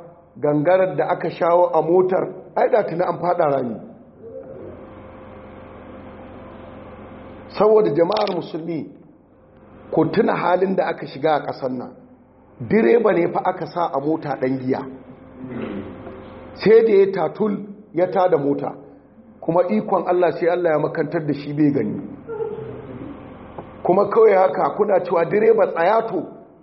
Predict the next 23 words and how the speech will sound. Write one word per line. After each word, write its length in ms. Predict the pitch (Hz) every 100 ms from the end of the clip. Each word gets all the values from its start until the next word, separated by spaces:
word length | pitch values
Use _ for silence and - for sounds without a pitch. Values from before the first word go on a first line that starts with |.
| - _ -
sai 100 | 165
Allah 200 | 190 185 160
ya 80 | 165
sa 80 |
ya 140 | 156 147
zama 160 | 151 147
kurma 320 | 160 147 143
kuma 180 | 147 165
bai 160 | 160 143
ji. 200 | 117 104 - - - - - 139 139 - - - - - - - - - - 262 - - - - 120 120 107 101 - - - - - 135
Gayi 300 | 139 139 165
ya 140 | 170
sha 220 | 165 180 165
giya, 380 | - 180 160 - - - -
gayi 260 | 127 127 156 156
bai 160 | 170
gani, 320 | 123 156 165 - - - - -
gayi 260 | 139 139 156
ya 100 | 147
kurmanci. 640 | - 151 151 - - - - _ - - - - - - - - - - - -
Kuma 260 | 175 190
da 100 | 185
ya 200 | 180 185